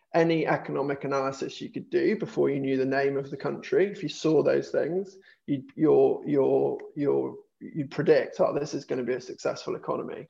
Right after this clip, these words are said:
And yet it's, it's literally the bottom of the pack. So, um, and going there,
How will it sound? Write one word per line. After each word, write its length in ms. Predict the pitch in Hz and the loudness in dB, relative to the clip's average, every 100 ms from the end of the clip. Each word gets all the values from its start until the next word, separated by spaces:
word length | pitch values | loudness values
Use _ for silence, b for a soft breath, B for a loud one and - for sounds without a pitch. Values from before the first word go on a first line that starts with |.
| b b b - | b b b -6
And 120 | 147 | 2
yet 240 | 143 - | 4 4
it's, 340 | - - - - | 2 -2 -6 -4
it's 180 | 139 143 | -2 6
literally 380 | 143 - - | 6 4 -4
the 60 | 131 | -2
bottom 340 | 139 135 - | 0 -2 -4
of 60 | 127 | -8
the 60 | - | -4
pack. 320 | 131 - - | -4 -6 -8
So, 360 | - 135 131 131 B B B B B B - | 2 4 4 0 B B B B B B 0
um, 500 | 147 139 139 139 - - | 2 2 -2 -8 -14 -6
and 160 | 147 143 | -4 4
going 380 | 165 160 147 139 | 8 8 6 2
there, 500 | 123 123 120 120 | 2 2 0 -4